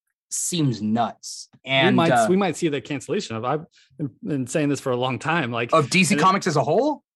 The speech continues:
Speaker 2: Yeah, we might see the no, no, not publishing comics anymore on D C in, uh, in regards to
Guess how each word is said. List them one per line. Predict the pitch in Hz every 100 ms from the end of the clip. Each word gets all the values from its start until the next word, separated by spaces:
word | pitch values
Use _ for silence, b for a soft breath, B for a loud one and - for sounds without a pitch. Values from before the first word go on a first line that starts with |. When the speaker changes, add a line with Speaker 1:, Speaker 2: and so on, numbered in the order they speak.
| _
Speaker 2:
Yeah, | 165 214 147
we | 151
might | 190 165
see | - 180
the | 151 143
no, | 143 151
no, | 165 170 170
not | 165 156
publishing | - 160 147 147 131
comics | 113 156 170 120
anymore | 110 107 107 107
on | 107 107
D | 110
C | - 110 110 120
in, | 113 123
uh, | 120 120 -
in | 123 113 123 117
regards | 117 113 -
to | 117 117